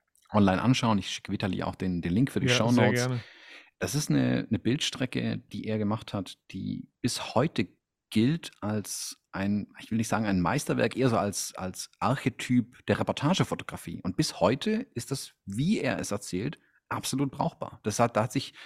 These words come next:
Speaker 2: Cool.
Speaker 1: nicht so viel geändert. Klar sehen die Leute heute anders aus, ein, ein Landarzt arbeitet heute
Speaker 2: Mhm.
Speaker 1: anders,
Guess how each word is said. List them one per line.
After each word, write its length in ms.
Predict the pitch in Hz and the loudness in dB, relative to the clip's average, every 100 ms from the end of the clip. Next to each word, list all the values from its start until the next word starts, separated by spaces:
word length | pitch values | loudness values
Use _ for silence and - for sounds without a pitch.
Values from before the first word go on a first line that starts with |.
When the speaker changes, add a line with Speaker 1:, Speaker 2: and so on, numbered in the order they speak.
| - - | -12 -6
Speaker 2:
Cool. 160 | 120 113 | -6 0
Speaker 1:
nicht 320 | 110 120 139 | 4 4 4
so 80 | - | 0
viel 200 | - 135 | 2 2
geändert. 460 | 110 - 185 214 - | 2 0 2 4 6
Klar 160 | 131 | 6
sehen 160 | 104 98 | 6 4
die 60 | 85 | 4
Leute 300 | 87 156 156 | 4 2 0
heute 180 | 147 | 0
anders 220 | 139 131 - | 4 4 4
aus, 280 | 127 120 | 2 2
ein, 280 | 92 90 90 98 | 2 0 -2 -2
ein 80 | |
Landarzt 600 | 80 90 120 98 113 - - | 2 4 4 4 0 0 2
arbeitet 500 | 143 - 101 - - | 4 6 4 2 -2
heute 200 | 92 - | 0 -2
Speaker 2:
Mhm. 60 | |
Speaker 1:
anders, 280 | 92 92 127 | -2 -2 -4